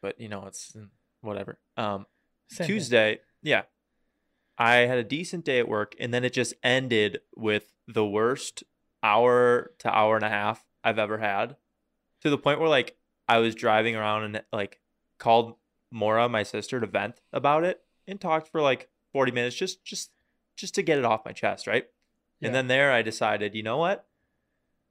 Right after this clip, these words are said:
Speaker 1: I know it's gonna be really, really shitty and snowy tomorrow. I'm gonna take it off.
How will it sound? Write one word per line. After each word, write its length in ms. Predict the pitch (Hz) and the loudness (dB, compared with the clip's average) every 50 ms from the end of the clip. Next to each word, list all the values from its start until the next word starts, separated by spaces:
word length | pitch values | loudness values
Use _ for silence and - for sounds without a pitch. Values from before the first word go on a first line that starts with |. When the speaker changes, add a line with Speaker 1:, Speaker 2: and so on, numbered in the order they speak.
| _ _ _ _ _ _ _ _ _ _ _ _ - | _ _ _ _ _ _ _ _ _ _ _ _ -6
Speaker 1:
I 120 | - 120 117 | -4 -2 0
know 200 | 120 127 139 156 | 2 2 2 2
it's 120 | 160 - | 0 -2
gonna 280 | - 160 151 147 143 143 | -6 -6 -4 -4 -6 -6
be 440 | _ - - 135 135 131 127 127 | _ -10 -6 -6 -4 -4 -4 -4
really, 420 | 127 127 123 127 131 135 135 135 131 | -4 -4 -2 -2 0 0 -2 -2 -2
really 240 | 127 131 127 127 123 | -2 -2 -2 -4 -4
shitty 340 | - - - 123 123 127 127 | -6 -4 -4 -4 -4 -4 -6
and 100 | 120 113 | -8 -10
snowy 300 | - - 120 113 117 123 | -8 -6 -4 -4 -4 -4
tomorrow. 300 | 127 131 131 135 143 156 - | -4 -4 -6 -6 -8 -10 -12
I'm 80 | - 208 | -12 -12
gonna 80 | 185 | -10
take 240 | - - 131 135 - | -6 -6 -6 -6 -4
it 60 | 160 | -6
off. 200 | 147 127 123 _ | -6 -6 -6 _